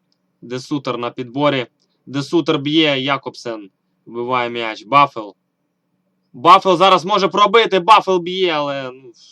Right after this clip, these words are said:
зовсім кудись в нікуди, на жаль, пробив. Е, давайте подивимося цей повтор. Е, на підборі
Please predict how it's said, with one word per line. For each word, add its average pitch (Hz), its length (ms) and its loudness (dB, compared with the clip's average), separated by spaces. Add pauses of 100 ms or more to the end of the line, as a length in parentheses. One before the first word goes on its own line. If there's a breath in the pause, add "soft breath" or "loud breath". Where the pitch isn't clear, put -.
(160)
зовсім 117 640 -10 (800)
кудись 123 360 -12
в 113 60 -20
нікуди, 127 520 -8
на 110 160 -10
жаль, 113 260 -8
пробив. 139 440 -8 (2500)
Е, 120 100 -10
давайте 127 340 -8
подивимося 120 560 -12
цей 120 200 -10
повтор. 156 540 -4 (1120)
Е, 123 140 -10
на 143 140 -4
підборі 131 1080 -2